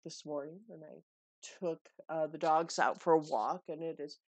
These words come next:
it smells like a campfire outside, and it was nine o'clock in the morning. Uh, and there's lots of big fires here in the States. For those of you who listen to me who don't live in the States,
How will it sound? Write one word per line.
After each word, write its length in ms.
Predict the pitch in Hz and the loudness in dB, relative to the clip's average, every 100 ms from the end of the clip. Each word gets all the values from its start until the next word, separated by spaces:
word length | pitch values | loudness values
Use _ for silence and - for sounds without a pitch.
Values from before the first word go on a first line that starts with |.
| _ | _
it 140 | 185 | -8
smells 320 | - 175 180 226 | -6 -4 -4 -4
like 160 | 214 | -8
a 40 | 190 | -10
campfire 680 | - 208 175 165 151 151 | -4 -4 -2 0 2 2
outside, 680 | 147 - - - 151 156 165 | 0 -2 -8 -2 0 0 -2
and 220 | - 156 | -6 -4
it 180 | 156 139 | -4 -4
was 420 | 151 151 135 147 143 | -2 0 0 -2 -8
nine 380 | 147 139 143 | -6 -4 -6
o'clock 320 | 165 - 165 160 | -6 -8 -10 -8
in 80 | 165 | -8
the 80 | 165 | -6
morning. 420 | 160 143 135 135 _ _ _ _ 202 _ - | -6 -6 -8 -12 _ _ _ _ -20 _ -8
Uh, 480 | 170 165 160 160 165 170 _ _ _ _ - | -4 -2 -4 -6 -8 -16 _ _ _ _ -12
and 100 | 170 | -6
there's 260 | 170 170 | -4 -4
lots 380 | 165 165 170 170 | -4 -2 -4 -4
of 80 | 175 | -8
big 160 | 175 170 | -8 -4
fires 360 | 165 156 160 | -4 -2 -6
here 200 | - 156 | -8 -8
in 100 | 151 | -6
the 80 | 160 | -10
States. 520 | - - 170 147 143 - | -14 -10 -8 -8 -10 -10
For 100 | 165 | -6
those 260 | 156 160 | -6 -8
of 80 | 160 | -8
you 160 | 156 156 | -8 -8
who 140 | 160 | -8
listen 260 | 156 - 160 | -10 -10 -12
to 140 | 160 | -10
me 180 | 151 156 | -10 -10
who 200 | 160 160 - _ _ | -10 -12 -14 _ _
don't 240 | 165 160 151 | -6 -6 -6
live 160 | 165 | -6
in 180 | 170 165 | -4 -6
the 80 | 160 | -10
States, 680 | - - 156 143 175 - - | -14 -10 -8 -8 -12 -18 -20